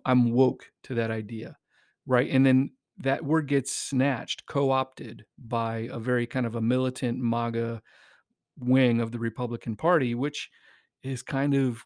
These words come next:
got the biggest megaphone right now, right? And so they're just kinda everywhere. Um,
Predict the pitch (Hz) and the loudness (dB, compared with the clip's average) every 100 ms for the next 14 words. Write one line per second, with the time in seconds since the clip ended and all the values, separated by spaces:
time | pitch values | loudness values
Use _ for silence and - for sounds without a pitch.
0 | _ - 131 120 120 131 120 120 120 120 | _ -4 -4 -2 0 0 0 0 0 -2
1 | - 107 107 101 107 - - - 120 120 | -8 -14 -16 -18 -18 -20 -20 -16 -12 -10
2 | - _ _ - 110 117 117 117 120 - | -12 _ _ -10 -4 0 0 0 -4 -6
3 | - 117 - 120 117 107 - - _ _ | -4 -4 -2 -4 -4 -8 -14 -18 _ _
4 | _ _ _ - 117 113 107 107 | _ _ _ -4 0 0 0 -2